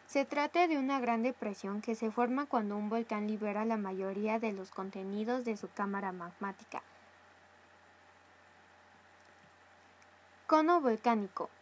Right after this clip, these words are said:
Es una acumulación de lava solidificada y piroclastos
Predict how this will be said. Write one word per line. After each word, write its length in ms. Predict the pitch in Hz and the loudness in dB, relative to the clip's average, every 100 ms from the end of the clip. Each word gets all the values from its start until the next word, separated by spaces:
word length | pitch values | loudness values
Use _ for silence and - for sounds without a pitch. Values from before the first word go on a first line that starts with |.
| - - | -20 -2
Es 220 | 302 311 | 2 4
una 220 | 381 403 | 4 4
acumulación 1040 | 330 254 220 214 214 214 220 226 247 277 214 | 2 2 0 0 0 -2 -2 0 0 -2 0
de 140 | 220 | 4
lava 320 | 220 220 262 | 4 4 2
solidificada 1040 | 277 233 208 208 202 202 196 - 208 214 247 | 2 0 0 -2 -4 -6 -4 2 2 4 0
y 100 | 214 | -4
piroclastos 1080 | 208 208 202 202 - - 233 233 - 285 - | -4 -4 -2 -4 -6 0 4 4 2 -4 -4